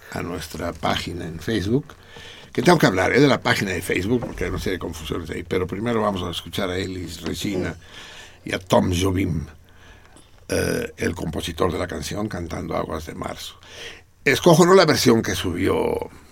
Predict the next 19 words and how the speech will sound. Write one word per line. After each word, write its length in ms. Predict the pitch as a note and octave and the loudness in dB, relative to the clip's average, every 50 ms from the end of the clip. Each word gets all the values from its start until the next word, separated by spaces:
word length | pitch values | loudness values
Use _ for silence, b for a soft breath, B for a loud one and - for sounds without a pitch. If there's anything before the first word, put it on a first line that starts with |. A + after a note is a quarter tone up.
| b b b b b - - - | b b b b b -16 -6 -4
el 160 | G2+ F#2 F2 | -4 -2 -2
tres, 280 | - G#2 G2 F2 - | 0 0 0 0 -2
que 80 | - G#2 | -2 -4
es 80 | F#2+ G2+ | -2 -2
muy 140 | G2+ F#2+ | -2 0
hermosa, 440 | F#2 F2+ E2 D#2+ D#2+ D#2 D2+ - - | 0 -2 -2 -2 -4 -4 -6 -8 -10
sino 300 | - - G2 F2+ G2 A2 | -6 -6 -4 -2 2 2
esa 160 | B2+ A#2 C#3+ | 4 4 6
versión 320 | C3+ A#2 G#2 G2+ C3 C3+ B2+ | 6 4 6 4 4 4 4
en 60 | A2+ | 0
que 140 | F#2 F#2 E2+ | -2 -4 -2
canta 360 | - G#2+ A2 A2 G2+ A#2 A#2 | 0 0 0 2 0 0 0
dúo 340 | G2+ G2 G2+ G#2 G#2+ A2+ A#2 | 0 0 0 0 2 2 2
con 180 | - A2 G2 | 2 2 0
el 80 | F#2+ F2+ | 0 0
compositor, 720 | E2+ F#2+ G2 E2+ F2 G2 - A#2+ - - F3 E3 B2 - | 0 0 0 0 0 0 0 0 2 6 6 6 6 4
con 220 | - F#2 F#2 F2 E2+ - - - _ | 2 -2 -2 -2 -4 -6 -12 -10 _
Tom 260 | - B2+ A#2+ G#2+ G2+ F2+ F#2+ | 4 4 4 6 4 2 2
Jobim, 400 | A#2 A2 A#2 D#3 D3+ B2 F#2 | 2 6 8 10 10 10 8